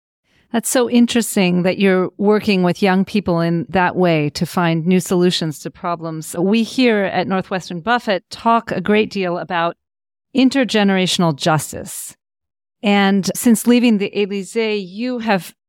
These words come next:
even published two children's books. And it was really touching this morning to see how you engaged with our students and how happy they were to have a chance to speak to you directly.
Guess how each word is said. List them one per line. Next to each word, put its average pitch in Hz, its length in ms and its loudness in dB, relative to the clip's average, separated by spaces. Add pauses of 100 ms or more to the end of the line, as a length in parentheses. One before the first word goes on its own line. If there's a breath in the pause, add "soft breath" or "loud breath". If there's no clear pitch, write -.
(140)
even 247 260 4
published 254 480 0
two 269 140 -2
children's 285 580 0
books. - 560 -6
And 196 440 -2 (100)
it 202 80 6
was 214 260 0
really 233 260 4
touching 220 420 0
this 180 200 -2
morning 214 360 4
to 185 100 -2
see 185 340 2 (500)
how 233 160 2
you 208 200 0
engaged 196 400 2
with 190 120 2
our 165 120 0
students 220 640 2
and 180 140 2
how 175 340 2
happy 233 420 -2
they 190 180 -2
were 170 260 2
to - 80 -10
have 180 120 2
a 165 60 0
chance 180 520 -2
to 170 100 -4
speak 165 300 -4
to - 120 -4
you 160 80 0
directly. 156 680 -2